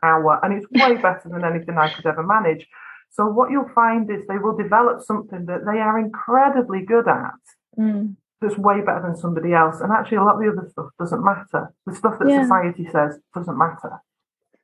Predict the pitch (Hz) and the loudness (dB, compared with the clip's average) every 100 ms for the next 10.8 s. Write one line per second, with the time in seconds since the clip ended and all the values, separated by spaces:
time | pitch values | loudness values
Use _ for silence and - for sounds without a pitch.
0 | _ - 294 269 254 294 349 208 190 - | _ 0 2 4 2 4 4 2 -2 -6
1 | 240 220 - - - - 294 311 226 214 | -4 -2 -2 -2 -6 0 4 6 6 4
2 | 202 247 240 233 - 220 214 202 202 202 | 0 -4 -2 -2 0 -2 0 -2 -2 -6
3 | 202 214 208 208 _ - 220 226 202 - | -6 -4 -4 -4 _ -4 -2 -2 -4 -6
4 | - 220 214 214 185 214 - 226 208 208 | 2 4 6 6 4 2 -4 0 0 0
5 | _ 220 226 226 220 202 196 _ - _ | _ 2 2 4 4 2 2 _ -20 _
6 | _ - 196 190 233 - 240 240 - 240 | _ -16 -8 -4 -4 -2 -4 -4 0 0
7 | 233 269 226 226 226 220 - - 233 220 | 0 0 2 2 -2 -12 -8 0 4 4
8 | 220 220 - - 220 214 - - 196 202 | 4 0 -4 0 0 0 -4 -10 -4 0
9 | 320 214 - _ - 190 180 185 180 170 | 2 0 -4 _ -2 0 0 -4 -2 -2
10 | 180 180 - 202 196 190 233 240 | -2 -6 -10 -12 -10 -4 0 0